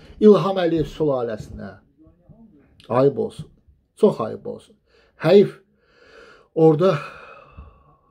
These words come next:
şəhid olan qardaşlarımızdan, həyif o qazilərimizdən, çox həyif.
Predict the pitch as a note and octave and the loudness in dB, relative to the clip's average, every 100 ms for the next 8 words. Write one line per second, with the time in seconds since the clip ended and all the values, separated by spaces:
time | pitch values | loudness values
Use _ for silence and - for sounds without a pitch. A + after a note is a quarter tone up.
0 | _ - D3+ D3+ C3+ B2+ A#2 A2 A2 - | _ -2 2 2 0 -4 -6 -6 -6 -14
1 | A2 G#2 G#2 - G#2+ - _ - - F3 | -16 -16 -16 -20 -20 -20 _ -20 -6 2
2 | B3+ A#3 - _ F3+ F3 E3+ D#3 C#3+ D3+ | 2 2 -2 _ -6 -2 0 -2 -2 -2
3 | C#3+ C#3 C3+ A#2+ C3+ A2 - _ _ _ | -2 -4 -8 -6 -6 -6 -14 _ _ _
4 | _ - B3+ D#3 D#3+ C3+ - | _ -2 0 0 -4 -4 -10